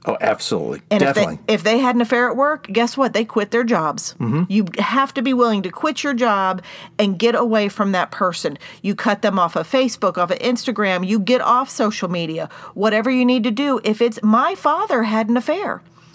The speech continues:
Speaker 2: It destroyed my parents' relationship. It was with a next-door neighbor.
Speaker 1: Mm.
Speaker 2: Healing would have required a move.
Speaker 1: Right.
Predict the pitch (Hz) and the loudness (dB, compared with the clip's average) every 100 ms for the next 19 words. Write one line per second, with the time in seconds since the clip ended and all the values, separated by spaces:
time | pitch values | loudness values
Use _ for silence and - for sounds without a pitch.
0 | - 233 226 254 - 226 233 240 233 226 | -2 0 0 -2 0 0 2 0 0 0
1 | 208 214 254 247 285 - 262 - 180 - | 0 0 -2 -2 -2 -4 -4 -2 -2 -4
2 | - - - - 254 247 262 220 233 226 | -16 -20 -8 -2 0 0 0 2 2 4
3 | 226 190 - 208 196 196 190 - - - | 2 2 -2 -2 0 0 0 -6 -8 -6
4 | 113 - - - 247 269 302 320 349 - | -6 -8 -14 -2 2 2 2 -2 -6 -12
5 | - 180 180 160 - - 190 247 254 220 | -6 -2 0 -2 -6 0 2 4 2 2
6 | 175 156 - - - - | 0 -4 -10 -4 0 0